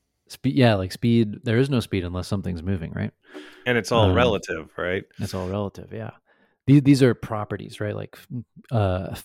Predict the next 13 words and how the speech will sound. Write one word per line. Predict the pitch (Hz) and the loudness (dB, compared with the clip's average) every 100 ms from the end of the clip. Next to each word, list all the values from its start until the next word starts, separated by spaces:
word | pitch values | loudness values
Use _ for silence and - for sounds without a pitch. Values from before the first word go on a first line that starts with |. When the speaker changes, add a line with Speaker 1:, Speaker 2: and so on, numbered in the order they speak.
| _ | _
Speaker 1:
fast, | 110 95 98 - | 2 2 0 -2
something | - 104 95 | -4 -2 -2
is | 92 | -4
fast, | - 98 90 92 | -2 -2 -2 -2
something | - 92 | -4 -4
is | 90 | -4
red. | 85 90 85 | -2 -2 -2
Those | 92 | -2
are | 90 | -4
properties | - 113 98 - 92 90 | -2 -2 0 -2 -6 -8
of | 85 | -10
the | 90 | -10
object. | 87 92 - _ | -10 -12 -16 _